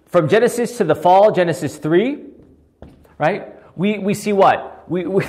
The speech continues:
<laughs> we, we see the fall, we see the fall of man, but yet the Lord still provides. We talked about it last week with the, uh, with the garments that they were to wear from the animal, sacrificed animal, uh, a foretelling, uh, of what is to come in Christ.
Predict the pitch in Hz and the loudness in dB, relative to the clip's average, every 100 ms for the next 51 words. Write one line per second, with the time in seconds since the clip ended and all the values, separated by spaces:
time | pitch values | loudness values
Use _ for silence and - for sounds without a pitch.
0 | 233 - 190 190 - 165 175 - 185 - | -2 -2 -2 -2 -4 -8 -8 -4 -4 0
1 | 202 196 190 185 180 185 170 165 175 165 | 2 4 4 0 -6 -8 -6 -2 0 0
2 | 180 180 185 233 220 202 208 214 214 - | -4 -6 -4 -4 -4 -4 0 0 -2 -4
3 | 220 220 202 202 214 233 240 - - _ | -4 -4 0 2 2 -2 -6 -14 -20 _
4 | _ - - - 208 185 202 202 202 208 | _ -20 -14 0 2 4 4 4 4 4
5 | 208 202 220 190 202 202 190 160 - - | 0 -4 -4 -2 -2 -2 -4 -6 -10 -20
6 | - 165 165 160 170 165 180 202 208 202 | -2 2 4 4 0 0 2 2 0 -2
7 | 185 190 190 190 190 208 208 180 175 180 | 0 2 2 2 2 2 0 -4 -2 -2
8 | 196 202 196 190 185 180 175 165 165 185 | -2 -4 -2 -2 -2 -2 -2 -2 -4 -4
9 | 196 220 226 - - - 139 - 165 170 | -2 -4 -6 -16 -16 -6 -2 -2 -4 -2
10 | 175 180 175 170 - - - - - 143 | -2 -2 -4 -10 -16 -20 -20 -6 0 2
11 | - 76 156 147 170 165 175 175 165 156 | 2 0 0 0 0 -2 -6 -4 -6 -4
12 | 180 180 214 214 - | 0 0 -2 -10 -18